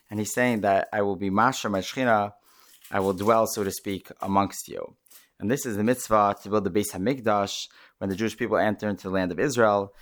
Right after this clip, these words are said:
This is also the commandment which instructs them to build the, the temple, the Beis Hamikdash. And the Rambam in Mitzvah Chaf, in the Sefer Chinuch, in Mitzvah Tzadi Hey, count this as a mitzvah, and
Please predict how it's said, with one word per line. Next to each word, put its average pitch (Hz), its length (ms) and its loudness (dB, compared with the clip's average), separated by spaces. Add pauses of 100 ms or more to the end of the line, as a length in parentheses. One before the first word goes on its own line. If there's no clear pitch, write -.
(180)
This 104 200 -4
is 101 80 0
also 101 400 2
the 95 160 -4
commandment 98 400 -2
which 95 180 -8
instructs 104 380 -4
them 90 160 -4
to - 120 -12
build 95 280 2
the, 90 260 -4 (960)
the 92 160 -4
temple, 104 360 2
the 127 80 0
Beis 101 220 0
Hamikdash. 127 640 2 (560)
And 98 200 2
the 95 60 2
Rambam 123 420 4
in 101 100 2
Mitzvah 123 340 0
Chaf, 131 360 4
in 101 60 -10
the 95 80 -8
Sefer 92 280 -2
Chinuch, 127 440 4
in 101 80 -6
Mitzvah 95 340 -8
Tzadi 90 240 -4
Hey, 113 440 0 (500)
count 113 240 4
this 98 160 -4
as 87 100 -4
a 92 60 2
mitzvah, 110 720 2
and 90 320 -2